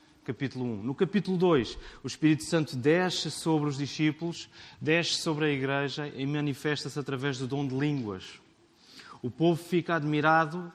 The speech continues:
o povo que estava ali em Jerusalém fica admirado por ouvir as grandezas de Deus em várias línguas. E pensa que aquelas pessoas estão bêbadas. Eles ouvem os discípulos a falar nas várias línguas das regiões ali à volta e pensam que eles estão bêbados.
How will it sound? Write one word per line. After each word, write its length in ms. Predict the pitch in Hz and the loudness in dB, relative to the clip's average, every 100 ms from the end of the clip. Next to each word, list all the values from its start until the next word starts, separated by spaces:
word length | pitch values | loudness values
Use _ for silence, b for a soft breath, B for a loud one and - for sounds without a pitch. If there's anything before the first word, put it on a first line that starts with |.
| - | -10
o 60 | |
povo 200 | 127 156 | -4 -2
que 60 | 160 | -2
estava 240 | 170 151 | -4 -2
ali 120 | 156 156 | 0 0
em 60 | |
Jerusalém 540 | 135 143 147 139 147 143 | -2 -2 0 2 0 -2
fica 360 | 165 151 170 - B B B | -4 -4 -6 -8 B B B
admirado 600 | 143 135 147 147 156 151 | 0 2 2 4 4 2
por 100 | 156 | 0
ouvir 260 | 143 151 151 | 0 2 0
as 120 | 135 | 0
grandezas 760 | 147 160 147 175 185 165 139 | 0 0 4 4 4 0 -4
de 100 | 143 | -4
Deus 560 | 131 139 151 185 - - _ B B B B | -2 0 -2 -6 -14 -18 _ B B B B
em 140 | 143 | -2
várias 560 | 123 170 190 180 165 135 | 0 0 2 2 0 0
línguas. 800 | 151 185 165 113 95 90 - - _ _ _ B B B B | 0 2 0 -2 -6 -8 -16 -20 _ _ _ B B B B
E 100 | 135 | 2
pensa 400 | 180 196 190 175 | 4 4 2 -2
que 120 | 170 | -2
aquelas 380 | - 147 143 - | 2 2 2 -4
pessoas 600 | - 160 151 160 156 - B B | -6 0 0 0 -4 -14 B B
estão 240 | - 160 147 | -8 -4 -2
bêbadas. 480 | 135 98 92 90 | -2 -4 -8 -12
Eles 220 | 113 110 139 | -10 -8 -6
ouvem 280 | 156 160 156 B B | -6 -8 -10 B B
os 120 | 127 | -8
discípulos 400 | 131 156 143 135 | -4 -4 -4 -4
a 40 | |
falar 280 | 127 143 139 | -4 -2 0
nas 180 | 131 123 | 0 0
várias 360 | 123 147 143 123 | 0 2 2 0
línguas 420 | 135 139 127 120 | 0 0 -2 -2
das 160 | 123 | -4
regiões 480 | - 123 113 131 120 | -4 -6 -4 -4 -4
ali 160 | 123 127 | -4 -4
à 80 | 117 | -6
volta 260 | 127 135 | -6 -10
e 60 | 135 | -8
pensam 320 | 147 135 143 | -10 -10 -12
que 100 | - | -12
eles 120 | 151 | -14
estão 160 | - 147 | -12 -8
bêbados. 420 | 143 113 - | -8 -8 -14